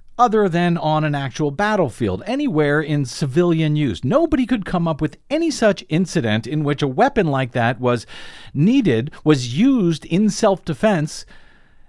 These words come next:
and was needed, you know, where a simple pistol or a shotgun would ha-, not have accomplished the same purpose.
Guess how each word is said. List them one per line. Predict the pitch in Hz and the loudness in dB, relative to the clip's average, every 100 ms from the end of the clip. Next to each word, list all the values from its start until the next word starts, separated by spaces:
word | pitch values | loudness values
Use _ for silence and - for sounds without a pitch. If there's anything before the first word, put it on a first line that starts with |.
| - | -2
and | 170 | 0
was | 175 139 | 0 2
needed, | 180 220 170 160 | 2 4 2 2
you | 170 | 2
know, | 165 | 2
where | 143 151 147 | 2 2 2
a | 143 | 2
simple | - 190 175 | 0 0 0
pistol | 151 - 196 175 196 180 | -2 0 -2 0 0 0
or | 143 101 | 2 -2
a | |
shotgun | - - 151 156 110 151 156 156 | -4 -2 0 0 0 0 2 0
would | 123 | -2
ha-, | 123 117 175 175 | -2 -8 -16 -14
not | 185 151 139 147 | -6 -2 -2 0
have | 135 127 | 0 0
accomplished | 117 - 131 113 107 - | 0 -2 -2 -2 -6 -6
the | 104 | -10
same | - 101 87 | -8 -8 -8
purpose. | 92 - - - - | -8 -10 -18 -20 -20